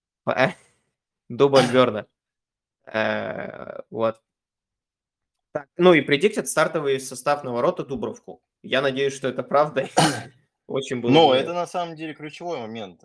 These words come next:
Speaker 2: Шутки шутками, но когда у тебя Тёрнер и Дубровка, и Дубровка <laughs> больше не играет, это звучит
Speaker 1: У
Speaker 2: как
Speaker 1: Ноттингем Форест, опять же, наверное, из интересного предиктит стартовый состав этого вратаря Селса, которого они подписали. То есть, походу,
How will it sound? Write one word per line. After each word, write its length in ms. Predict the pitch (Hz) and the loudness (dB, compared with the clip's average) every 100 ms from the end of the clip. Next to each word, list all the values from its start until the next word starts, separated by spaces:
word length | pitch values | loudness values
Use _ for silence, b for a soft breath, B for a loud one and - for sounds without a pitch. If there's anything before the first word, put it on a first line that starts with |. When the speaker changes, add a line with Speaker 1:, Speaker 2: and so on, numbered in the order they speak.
| - | -20
Speaker 2:
Шутки 280 | 92 113 - | -18 -18 -18
шутками, 440 | - 143 - 110 98 | -14 -14 -10 -10 -10
но 480 | 95 98 95 95 95 | -10 -10 -8 -10 -10
когда 220 | 104 101 101 | -8 -4 -6
у 60 | |
тебя 240 | 95 101 95 | -6 -12 -10
Тёрнер 380 | 113 104 101 | -8 -8 -8
и 60 | 92 | -10
Дубровка, 640 | 104 101 95 - 90 - - _ _ _ _ _ _ _ _ - | -10 -10 -10 -10 -10 -12 -18 _ _ _ _ _ _ _ _ -12
и 100 | 113 | -6
Дубровка 400 | 110 110 - 110 - | -4 -4 -4 -8 -10
<laughs> 580 | - - - 127 107 98 | -12 -10 -6 -2 -4 -4
больше 360 | 107 110 - | -4 -4 -2
не 160 | 113 107 | -2 0
играет, 380 | 110 127 135 - _ _ _ _ _ _ _ _ _ _ 123 127 117 | 2 2 0 -10 _ _ _ _ _ _ _ _ _ _ -20 -20 -20
это 340 | 117 110 107 | -16 -10 -10
звучит 300 | 104 101 139 | -10 -2 4
Speaker 1:
У 0 | 160 | 6
Speaker 2:
как 160 | 175 | 6
Speaker 1:
Ноттингем 260 | 175 151 156 | 4 -2 2
Форест, 380 | 170 156 131 143 | 4 6 4 2
опять 300 | - 143 131 | 4 4 6
же, 100 | 127 | 2
наверное, 460 | 120 120 113 113 | 2 0 0 -4
из 120 | 120 131 | -4 -6
интересного 680 | 127 139 135 131 127 110 | -4 0 2 2 -4 -8
предиктит 560 | 110 127 127 143 - 120 | -6 -6 -4 -6 -6 -8
стартовый 440 | - 127 127 120 | 0 0 0 -8
состав 460 | 123 - - 123 - | -8 -8 0 0 0
этого 300 | 110 117 110 | -6 -4 -4
вратаря 440 | 110 113 123 117 | -4 -4 -2 -4
Селса, 380 | 110 143 202 - | -2 -4 -4 -6
которого 400 | 254 165 160 143 | -8 -4 -2 0
они 140 | 143 139 | -2 -6
подписали. 640 | 143 - 131 139 131 117 | -12 -14 -8 -6 -6 -8
То 100 | - | -14
есть, 160 | 110 - | -18 -18
походу, 880 | 110 123 117 117 113 110 107 101 | -12 -10 -8 -8 -10 -12 -14 -16